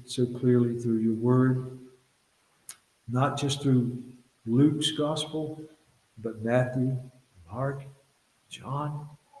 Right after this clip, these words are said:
Lord, I pray that the truths of this lesson will speak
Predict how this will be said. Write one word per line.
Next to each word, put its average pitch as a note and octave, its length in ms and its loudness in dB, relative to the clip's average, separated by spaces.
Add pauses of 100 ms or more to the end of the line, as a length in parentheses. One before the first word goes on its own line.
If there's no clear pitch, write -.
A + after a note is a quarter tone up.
(1600)
Lord, D3 160 -4
I E3 100 6
pray E3 480 12
that C#3 300 6
the C#3 80 0
truths E3+ 500 12
of C3+ 140 4
this D3+ 280 2
lesson C#3 540 0
will A#2 100 -2
speak - 640 -2